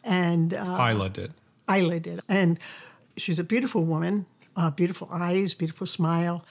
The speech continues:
Speaker 1: And when she came, she didn't have her, her child with her, but Isla said that sh-, she knew her and thought she would be really, really good for the work, and she would be able to do whatever we wanted. She would, uh, clean. She was an immaculate cleaner.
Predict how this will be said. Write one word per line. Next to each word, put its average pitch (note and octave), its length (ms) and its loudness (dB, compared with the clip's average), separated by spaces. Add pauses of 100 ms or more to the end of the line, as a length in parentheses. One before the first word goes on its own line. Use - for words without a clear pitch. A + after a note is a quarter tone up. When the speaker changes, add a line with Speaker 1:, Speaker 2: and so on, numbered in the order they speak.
(380)
Speaker 1:
And F3+ 380 4
when F#3 160 6
she G3+ 160 -2
came, G3+ 240 4
she G3+ 140 -2
didn't G#3 220 2
have F#3 340 -2
her, E3+ 360 -6
her D#3+ 200 0
child G#3+ 480 0
with E3+ 240 -4
her, E3+ 240 -8 (480)
but E3+ 320 0
Isla F3 280 0
said E3+ 240 0
that F3 200 -6
sh-, - 160 -8 (140)
she G#3+ 240 4
knew F#3 240 6
her F3 320 -4
and E3 260 -2
thought E3+ 220 -4
she - 100 -6
would E3+ 160 -2
be F3 140 -4
really, F3 320 -2
really F#3 280 -6
good E3+ 240 -8
for - 140 -10
the F3+ 80 -6
work, E3+ 340 -6 (320)
and F3+ 160 4
she - 120 -2
would F3 100 0
be E3+ 120 2
able F3 120 -2
to F3 80 0
do E3+ 400 0
whatever F3 380 2
we E3+ 180 2
wanted. E3+ 480 -8
She - 180 -2
would, F3 220 0
uh, F3+ 140 -6 (280)
clean. A#3 720 2 (220)
She - 160 -2
was F3+ 160 2
an F3+ 80 -2
immaculate G3 600 0
cleaner. G3+ 600 -4